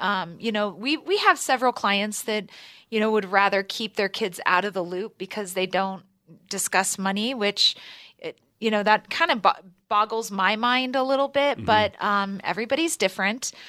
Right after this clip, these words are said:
Speaker 1: Uh, but a lot of times we sit down with kids and, um, sit down with them and their parents. And when I say kids, adult children, right?
Speaker 2: Sure.
Speaker 1: And just kinda go over everything. And,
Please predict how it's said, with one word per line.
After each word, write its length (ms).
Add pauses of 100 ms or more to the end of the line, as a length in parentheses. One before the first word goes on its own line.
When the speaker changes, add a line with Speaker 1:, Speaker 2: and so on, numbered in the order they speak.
(240)
Speaker 1:
Uh, 260
but 320
a 140
lot 520
of 140
times 380
we 100
sit 240
down 240
with 140
kids 480
and, 500
um, 440
sit 300
down 220
with 200
them 360
and 500 (320)
their 160
parents. 540
And 80
when 80
I 60
say 180
kids, 460
adult 340
children, 480
right? 140
Speaker 2:
Sure. 240 (600)
Speaker 1:
And 200
just 180
kinda 380
go 320
over 360
everything. 840
And, 640